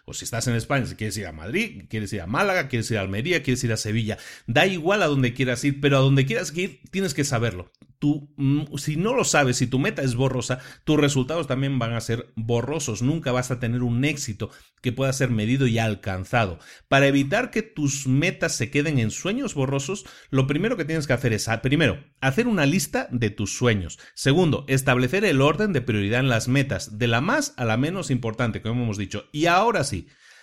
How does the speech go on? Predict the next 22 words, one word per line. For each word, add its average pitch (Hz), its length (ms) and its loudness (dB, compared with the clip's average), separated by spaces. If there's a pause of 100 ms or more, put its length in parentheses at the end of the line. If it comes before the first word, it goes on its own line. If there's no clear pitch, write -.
(200)
asígnales 127 1120 0
una 151 440 0
fecha 131 520 -2
concreta 170 640 -2 (360)
para 127 360 4
que 120 100 0
se - 260 -2
cumplan. 143 600 -2 (240)
Yo 143 440 2
quiero 160 360 2
bajar 127 340 0
cincuenta 131 460 -2
kilos 202 400 -2 (340)
antes 185 500 2
del 131 180 4
catorce 190 680 0
de 127 160 4
mayo 175 420 2
de 139 120 2
dos 117 200 0
mil 143 180 4
diecisiete 110 640 -4